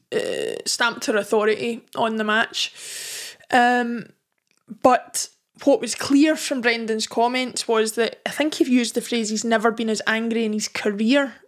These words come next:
as he was, um, at halftime. Um, now, Brendan does like a little bit of hyperbole, but I do believe that that's probably the case given the performance that, that we had. I, I was actually out doing a bit of Christmas shopping, um,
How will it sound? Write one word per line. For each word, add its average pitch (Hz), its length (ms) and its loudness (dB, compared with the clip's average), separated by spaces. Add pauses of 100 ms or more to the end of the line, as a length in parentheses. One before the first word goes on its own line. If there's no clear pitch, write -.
as 262 140 0
he 262 60 0
was, 240 420 0 (100)
um, 226 240 0
at - 160 -2
halftime. 220 640 -4 (600)
Um, 202 520 0
now, 214 140 0
Brendan 214 480 0
does 208 240 0
like 208 200 -2
a 214 80 0
little - 140 -2
bit 214 160 2
of 190 60 -4
hyperbole, 233 680 2
but - 140 0
I 208 40 0
do 254 200 0
believe 226 380 0
that 247 100 -2
that's 214 180 2
probably 208 400 -2
the 196 80 -2
case 240 380 0
given 220 240 -2
the 208 80 2
performance 226 720 0
that, - 260 -4
that 247 80 2
we 240 100 0
had. 226 260 2
I, 226 360 2
I 233 160 2
was 233 140 0
actually 214 440 0
out 214 200 -2
doing 214 160 2
a 208 100 2
bit 208 180 0
of - 80 -6
Christmas 214 360 -2
shopping, 233 520 0 (640)
um, 101 460 2